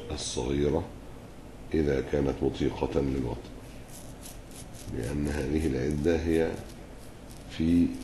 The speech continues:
المدخول بها، إلا فغير المدخول بها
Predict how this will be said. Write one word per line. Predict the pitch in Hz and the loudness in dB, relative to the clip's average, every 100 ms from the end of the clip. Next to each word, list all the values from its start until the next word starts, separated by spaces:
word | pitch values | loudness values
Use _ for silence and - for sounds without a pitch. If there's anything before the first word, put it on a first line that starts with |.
| - | 0
المدخول | 85 80 73 60 80 80 80 | 2 4 2 4 6 6 6
بها، | 80 - - - - - - - - | 4 0 -8 -12 -12 -14 -14 -10 -4
إلا | 69 76 69 - - - - - - - - | 2 2 2 -2 -12 -14 -14 -12 -12 -12 4
فغير | 78 82 85 | 6 8 8
المدخول | 73 67 65 - 78 | 6 4 2 4 6
بها | 73 71 76 80 69 | 6 6 4 4 0